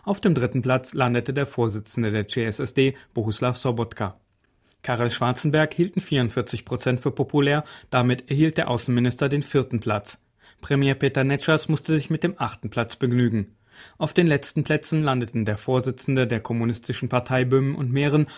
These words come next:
Wojciech Filip, und die Politiker der Partei der öffentlichen Angelegenheiten, Radek John und Vít Barta. In Prag beginnt am Mittwoch zum siebten Mal das Kurzfilmfestival,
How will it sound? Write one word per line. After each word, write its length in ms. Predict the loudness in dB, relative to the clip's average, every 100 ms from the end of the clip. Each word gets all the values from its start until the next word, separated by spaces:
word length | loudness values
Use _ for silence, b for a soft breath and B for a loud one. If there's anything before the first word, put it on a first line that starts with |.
| B
Wojciech 340 | 0 0 0 -2
Filip, 420 | 0 2 2 0 B B
und 160 | -4 0
die 60 | 2
Politiker 520 | 4 2 2 0 2
der 120 | 0
Partei 380 | 0 -2 0 2
der 100 | 0
öffentlichen 440 | -2 -4 -4 -4
Angelegenheiten, 840 | -2 0 2 2 2 0 0 0 -2 B
Radek 400 | -4 0 2 2
John 260 | 4 4 2
und 240 | -2 -4
Vít 200 | -4 -4
Barta. 420 | -6 -6 -10 -18 -18 _ _ _ _ _ _ _ _ _ _ _ _ _ _ _ _ _ _ _
In 160 | -4 -4
Prag 260 | 0 -2 0
beginnt 280 | 0 0 0
am 120 | -2
Mittwoch 320 | -2 -2 -6
zum 180 | -2 -2
siebten 320 | 0 -2 -2
Mal 220 | 0 2 0
das 180 | -2
Kurzfilmfestival, 960 | -2 -4 -2 0 0 0 -2 0 2